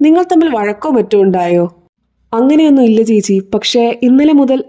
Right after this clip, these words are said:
അവൾ എന്തോ എന്നോട് പറയാൻ ശ്രമിക്കുന്നുണ്ട്. എന്താണെന്നൊന്നും അറിയില്ല. എനിക്ക് സമയം കിട്ടിയില്ല. ഇനി അത് വല്ലതും ആണോന്ന് അറിയില്ല. അവളോട് ചോദിക്കണം." "എനിക്ക് എപ്പോഴാ ചേച്ചി അവളെ ഒന്ന് കാണാൻ പറ്റുന്നത്?"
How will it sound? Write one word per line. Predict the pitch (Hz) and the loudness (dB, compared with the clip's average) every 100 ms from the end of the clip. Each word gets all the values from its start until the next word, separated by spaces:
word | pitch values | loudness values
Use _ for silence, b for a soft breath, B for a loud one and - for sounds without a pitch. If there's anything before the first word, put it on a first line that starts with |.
| _ | _
അവൾ | 269 302 | -4 -2
എന്തോ | 233 220 262 | 0 0 0
എന്നോട് | 233 220 220 220 | 0 0 0 -2
പറയാൻ | 185 190 | -2 -2
ശ്രമിക്കുന്നുണ്ട്. | 208 202 180 196 196 180 185 - | -2 0 -2 0 0 0 -4 -4
എന്താണെന്നൊന്നും | 202 190 196 220 240 220 220 | -2 0 -2 -2 -2 0 0
അറിയില്ല. | 190 180 185 185 - 226 | 0 2 2 0 -4 -6
എനിക്ക് | 233 320 | -6 -6
സമയം | 233 175 180 226 | -6 -4 -2 -2
കിട്ടിയില്ല. | 196 196 175 175 - - | -4 -6 -4 -6 -8 -4
ഇനി | 180 185 196 - | 0 2 0 -2
അത് | 226 233 | -6 -4
വല്ലതും | 285 294 302 | -2 0 0
ആണോന്ന് | 247 226 233 | 0 0 0
അറിയില്ല. | 214 180 196 190 170 - - | 0 0 0 0 -2 -8 -14
അവളോട് | 180 185 190 | -6 -4 -4
ചോദിക്കണം." | 240 180 175 208 196 - _ _ _ - | -6 -6 -6 -6 -6 -12 _ _ _ -8
"എനിക്ക് | 233 226 269 | -4 -2 -4
എപ്പോഴാ | - 247 247 | -4 -4 -2
ചേച്ചി | 226 220 214 - 208 | -2 -2 -4 -6 -6
അവളെ | 202 214 | -2 0
ഒന്ന് | 226 226 | -2 -2
കാണാൻ | 202 202 220 | -2 0 -2
പറ്റുന്നത്?" | 214 214 214 202 | -2 0 0 0